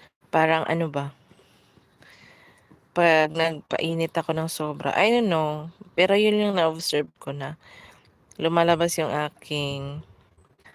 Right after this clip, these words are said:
pimples kapag babad ako sa init. Siguro mahina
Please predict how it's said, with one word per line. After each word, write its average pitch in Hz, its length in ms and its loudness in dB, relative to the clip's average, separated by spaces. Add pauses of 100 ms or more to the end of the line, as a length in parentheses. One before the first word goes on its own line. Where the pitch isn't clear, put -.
(360)
pimples 147 880 -2 (240)
kapag 156 320 -4
babad 147 320 -4
ako - 160 -12
sa - 160 -8
init. 135 560 -12 (1120)
Siguro 160 400 -2
mahina 165 400 2